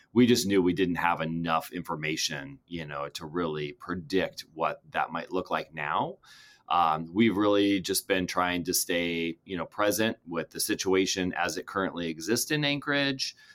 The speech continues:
um, you know, taking any new guidance that might be coming from the federal government, from the C D C, from the state, from changes in, in local municipal ur-, emergency orders,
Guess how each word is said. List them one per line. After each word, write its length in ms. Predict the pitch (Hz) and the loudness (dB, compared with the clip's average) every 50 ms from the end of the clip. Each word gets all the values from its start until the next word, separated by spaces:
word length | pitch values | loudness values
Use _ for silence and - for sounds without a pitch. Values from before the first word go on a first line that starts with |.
| _ _ _ - | _ _ _ -6
um, 480 | 90 87 82 82 80 78 76 76 76 65 | -2 0 0 2 2 0 -2 -4 -8 -10
you 140 | 78 87 | -8 -6
know, 80 | 85 82 | -6 -6
taking 400 | - - 104 98 90 - 92 87 | -4 -2 -2 0 0 0 -2 -2
any 320 | 87 87 87 85 85 82 | -2 -2 -2 -2 -2 -2
new 160 | 82 85 85 78 | -2 -2 -4 -4
guidance 480 | 78 - 95 98 101 95 98 95 - - | -2 0 0 2 2 0 0 -2 -2 -2
that 140 | 95 90 | -4 -2
might 180 | - 87 87 - | -2 -2 -4 -4
be 120 | - 82 | -6 -10
coming 420 | - - 85 80 80 80 78 78 76 | -6 -6 -6 -4 -4 -6 -8 -10 -8
from 460 | - 80 78 76 76 73 73 71 71 | -6 -4 -2 -2 0 -2 -4 -6 -8
the 80 | - 73 | -14 -12
federal 300 | - 87 82 73 76 78 | -8 -6 -6 -6 -6 -2
government, 560 | - 120 123 120 117 113 110 104 104 90 - | -2 0 2 2 2 4 4 2 0 -2 -4
from 160 | - 80 76 | -8 -8 -6
the 80 | 73 71 | -4 -4
C 180 | - - 80 67 | -4 -4 -6 -10
D 140 | 67 69 | -8 -6
C, 400 | - - - 123 113 110 107 101 | -4 0 2 4 4 4 2 0
from 220 | - - 78 73 69 | -2 -6 -10 -14 -4
the 80 | 64 | -2
state, 520 | - - - 110 101 98 98 92 - - - | -2 0 2 2 2 4 4 2 2 -2 -8
from 420 | - - 82 78 73 71 71 78 | -6 -2 -2 0 0 -2 -4 -6
changes 640 | 76 - 98 98 98 92 90 92 87 87 85 76 78 | -4 -2 -2 0 0 2 2 4 4 2 0 -2 -4
in, 220 | 78 73 73 76 - - | -8 -10 -12 -12 -16 -16
in 120 | 78 80 80 | -18 -10 -4
local 320 | 85 90 87 - 90 85 | -2 -2 -2 0 -2 -2
municipal 480 | 82 85 82 80 80 - - 76 78 - | -2 -2 -4 -4 -4 -6 -6 -6 -4 0
ur-, 160 | 98 113 107 - - - 87 - | 0 0 0 -2 -6 -12 -10 -8
emergency 500 | 87 87 98 113 113 139 139 123 - 139 | -4 0 0 0 2 2 0 2 2 2
orders, 440 | 131 135 139 135 151 151 156 151 - | 4 4 2 2 2 0 0 -2 -4